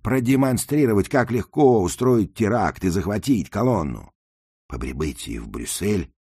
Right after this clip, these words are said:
планировалось оставить груз перед Дворцом мира и наживы с его тридцатью пятью великими залами.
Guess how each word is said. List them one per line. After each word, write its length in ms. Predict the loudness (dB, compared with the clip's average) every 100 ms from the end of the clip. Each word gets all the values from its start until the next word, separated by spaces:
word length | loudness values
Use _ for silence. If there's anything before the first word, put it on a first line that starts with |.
| _ _
планировалось 680 | -6 0 2 2 2 0 -2
оставить 680 | -4 -4 -4 -4 -4 -6 -10
груз 360 | -6 -4 -6
перед 360 | -8 -6 -6 -6
Дворцом 580 | -4 -4 -4 -4 -4 -2
мира 540 | -4 -2 -2 -2 -2
и 240 | -6 -8 -10
наживы 760 | -8 -8 -2 0 2 0 -2 _ _ _ -14
с 120 | -4
его 300 | 2 4 4
тридцатью 760 | 2 -2 0 -2 -4 0 2 2
пятью 580 | 0 0 0 0 2 2
великими 800 | 4 4 4 2 2 2 2
залами. 720 | 2 0 0 0 0 0 -2